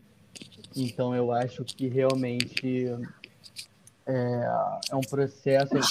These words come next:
é, é um, é um processo demorado e muitas vezes esse processo não vai dar em nada, mas é melhor você tentar reeducar uma pessoa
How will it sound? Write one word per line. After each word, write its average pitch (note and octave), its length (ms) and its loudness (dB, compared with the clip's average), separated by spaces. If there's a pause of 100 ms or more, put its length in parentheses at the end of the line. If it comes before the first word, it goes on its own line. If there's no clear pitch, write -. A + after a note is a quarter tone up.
(100)
é, - 180 -6
é C#3+ 100 8
um, D3 100 4 (120)
é D#3 60 6
um D#3 80 4
processo D3+ 460 0
demorado D3+ 880 4 (140)
e C#3+ 320 4 (480)
muitas D#3 420 4
vezes C#3 580 2
esse C3+ 200 0
processo C#3 580 4
não C3+ 140 -2
vai C3+ 160 6
dar C3 180 6
em C#3+ 60 0
nada, A#2 480 0 (260)
mas A#2+ 260 0
é B2 120 4
melhor B2 420 2
você C3 300 0
tentar C3 460 2
reeducar B2+ 680 2
uma B2+ 160 2
pessoa B2+ 760 0